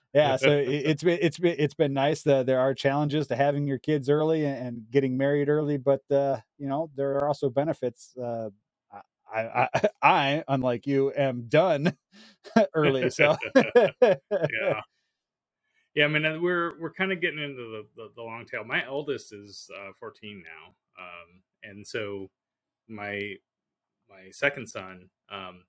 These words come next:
Speaker 2: my sister and I were really close in age. Uh, we were, like, two years apart. And so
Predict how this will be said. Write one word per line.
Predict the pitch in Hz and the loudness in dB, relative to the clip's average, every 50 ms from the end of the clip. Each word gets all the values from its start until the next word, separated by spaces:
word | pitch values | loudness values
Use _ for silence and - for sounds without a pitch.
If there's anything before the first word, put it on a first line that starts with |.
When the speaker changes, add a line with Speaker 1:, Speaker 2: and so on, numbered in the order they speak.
| _ _ _ _ _ | _ _ _ _ _
Speaker 2:
my | _ - 120 117 117 | _ -20 -16 -16 -14
sister | - - 208 - - - 117 | -10 -10 -12 -12 -10 -12 -12
and | 113 | -12
I | 107 104 101 | -12 -14 -14
were | 98 98 | -16 -14
really | 98 110 110 104 92 | -12 -12 -12 -12 -12
close | - _ 104 95 90 - _ | -14 _ -16 -16 -16 -20 _
in | 85 | -16
age. | 85 78 - _ - - _ _ - | -16 -16 -16 _ -20 -20 _ _ -20
Uh, | 92 90 90 | -20 -20 -20
we | 92 | -20
were, | 92 92 90 | -20 -20 -20
like, | 90 87 85 _ | -20 -20 -20 _
two | - _ 101 | -20 _ -20
years | 90 90 87 - | -20 -20 -20 -20
apart. | _ _ _ - 92 87 85 _ _ | _ _ _ -20 -20 -20 -20 _ _
And | 104 98 | -20 -20
so | - - 104 101 98 101 | -16 -14 -14 -14 -14 -16